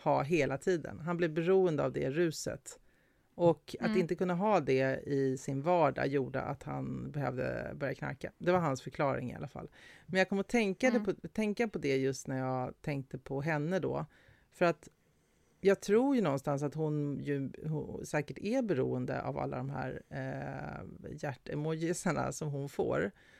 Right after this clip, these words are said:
Speaker 1: Och alla
Speaker 2: Mm.
Speaker 1: tusentals kommentarer. Eh, så att när, när hon ligger med John Legend bredvid sig i sin sjukhussäng,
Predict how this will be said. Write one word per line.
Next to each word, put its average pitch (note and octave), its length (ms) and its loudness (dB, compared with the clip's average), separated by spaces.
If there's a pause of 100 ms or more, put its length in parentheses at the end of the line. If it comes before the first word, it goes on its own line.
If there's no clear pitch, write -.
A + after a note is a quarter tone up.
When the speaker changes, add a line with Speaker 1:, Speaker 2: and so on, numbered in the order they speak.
(140)
Speaker 1:
Och E3 140 -2
alla D3+ 240 8
Speaker 2:
Mm. D3 100 4
Speaker 1:
tusentals D3 580 2
kommentarer. D3 840 2 (120)
Eh, D3 220 0
så D3 140 -2
att D3+ 140 -2
när, D#3 300 2
när D#3+ 220 -2
hon E3+ 540 -2 (140)
ligger E3+ 440 0
med D3 400 0
John C#3+ 180 0
Legend C3+ 420 -2
bredvid C3 280 0
sig C3+ 380 -2
i C3+ 40 -4
sin C#3+ 200 -6
sjukhussäng, D3 1000 -2